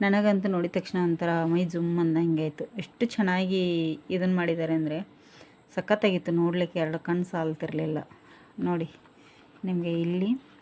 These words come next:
ಕ್ಲಿಯರಾಗಿ ಇಲ್ಲಿ ಬಜರಂಗಿಗಳು ಕಾಣ್ತಾರೆ ನೋಡಿ ಚಿಕ್ಕವರು, ಆಚೆ ಒಬ್ರು ಈಚೆ ಒಬ್ರು. ನೋಡಿ ನೋಡ್ಲಿಕ್ಕೆ same to same ನಮ್ಮ ಮುಂದೆ ದೇವರನ್ನೇ ಪ್ರತ್ಯಕ್ಷ ಆಗಿದ್ದಾರೇನೋ ಅನ್ನೋ ಥರ ಅಷ್ಟು ಚೆನ್ನಾಗಿ ಕಾಣ್ತಾ ಇತ್ತು ಬಜರಂಗಿ ಹನುಮಂತೇವ್ರು ನೋಡಿ.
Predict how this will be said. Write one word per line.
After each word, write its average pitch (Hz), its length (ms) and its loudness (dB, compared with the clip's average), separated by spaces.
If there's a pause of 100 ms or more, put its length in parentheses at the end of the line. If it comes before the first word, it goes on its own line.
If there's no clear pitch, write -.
(140)
ಕ್ಲಿಯರಾಗಿ 175 580 0
ಇಲ್ಲಿ 185 200 4
ಬಜರಂಗಿಗಳು 175 680 4
ಕಾಣ್ತಾರೆ 165 360 2
ನೋಡಿ 151 200 2
ಚಿಕ್ಕವರು, 156 560 -6 (920)
ಆಚೆ 170 260 -2
ಒಬ್ರು 175 240 2
ಈಚೆ 214 300 4
ಒಬ್ರು. 160 560 -4
ನೋಡಿ 175 260 0
ನೋಡ್ಲಿಕ್ಕೆ 175 640 0
same 220 680 8
to 233 80 10
same 202 340 2
ನಮ್ಮ 185 280 2
ಮುಂದೆ 185 300 2
ದೇವರನ್ನೇ 196 440 4
ಪ್ರತ್ಯಕ್ಷ 180 560 0
ಆಗಿದ್ದಾರೇನೋ 175 880 2
ಅನ್ನೋ 170 260 0
ಥರ 180 200 0 (920)
ಅಷ್ಟು - 320 0
ಚೆನ್ನಾಗಿ 196 600 2 (220)
ಕಾಣ್ತಾ 175 380 2
ಇತ್ತು 165 300 0
ಬಜರಂಗಿ 165 600 0
ಹನುಮಂತೇವ್ರು 170 520 2
ನೋಡಿ. 151 260 0